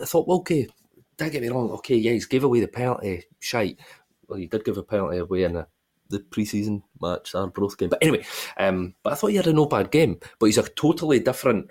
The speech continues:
he's, he's a fullback, no, a wing back. Do you know what I mean? He, it, it's like he gets to the point and it's like, "Right, this is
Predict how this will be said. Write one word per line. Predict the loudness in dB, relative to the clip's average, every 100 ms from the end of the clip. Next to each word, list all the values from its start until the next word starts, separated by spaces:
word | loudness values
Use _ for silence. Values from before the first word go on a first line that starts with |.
| -16 -18
he's, | -2 2 2
he's | 0 0
a | 0
fullback, | 2 0 2 -2 -4 -12 0
no, | 2
a |
wing | 4 4 4
back. | 0 -4 -14 _ _ _ _
Do | -4
you |
know | 0
what |
I | 0
mean? | 0 -6 -20 -20 -20 _
He, | 0 2
it, | 4 2 2
it's | 2 2
like | 0
he | 2
gets | 0 0 0
to | 2
the |
point | 2 2 2 2
and | 0 0
it's | 0 0
like, | 0 2
"Right, | 0 0
this |
is | -2